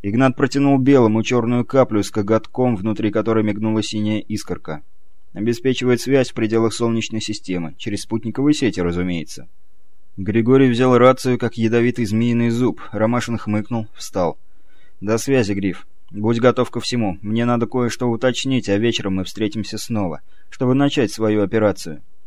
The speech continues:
Вы прибыли на Землю очень вовремя". Ромашин вышел, сел в такси Пенас и исчез. То, что Григорий принял за такси, оказалось големом, стартовавшим в джамп-режиме сразу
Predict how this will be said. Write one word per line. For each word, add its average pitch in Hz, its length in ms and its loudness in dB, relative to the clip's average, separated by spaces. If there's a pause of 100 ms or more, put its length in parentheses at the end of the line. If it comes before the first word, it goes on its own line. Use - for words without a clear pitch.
(120)
Вы 127 160 2
прибыли 143 340 8
на 139 140 4
Землю 131 440 2
очень 101 480 -2
вовремя". 90 480 -2 (1400)
Ромашин 151 540 4
вышел, 151 360 4
сел 139 220 2
в - 100 -6
такси 120 340 0
Пенас 120 460 -2
и 110 280 -2 (760)
исчез. - 680 -6 (1000)
То, 117 120 0
что 135 160 0
Григорий 135 420 6
принял 120 300 2
за 117 160 2
такси, 139 320 2
оказалось 120 540 4
големом, 117 880 6
стартовавшим 110 840 0
в 104 80 -4
джамп-режиме 110 840 2
сразу 120 680 4